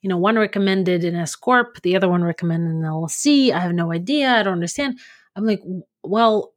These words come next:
let's step back for a second. Why is the," because she was doing this with a partner. Um, I was, I said, "Why would it have to be a one entity?" Ba-, based on the different things that I've learned about them,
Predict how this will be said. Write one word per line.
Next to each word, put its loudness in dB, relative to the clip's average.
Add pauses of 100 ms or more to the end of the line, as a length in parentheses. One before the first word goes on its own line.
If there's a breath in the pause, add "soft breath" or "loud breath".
(120)
let's 0
step 0
back 0
for 0
a 0
second. -4
Why 0 (520)
is 2
the," 0
because 0
she 0
was 0
doing 4
this 0
with 2
a 0
partner. 0 (960 loud breath)
Um, 0 (300)
I 2
was, -2
I 0
said, 0 (160)
"Why 2
would 0
it -2
have -4
to -2
be 2
a 2
one 2
entity?" -2 (760 loud breath)
Ba-, 2
based 0
on 2
the 2
different 0
things 0
that 0
I've 2
learned 2
about 0
them, -2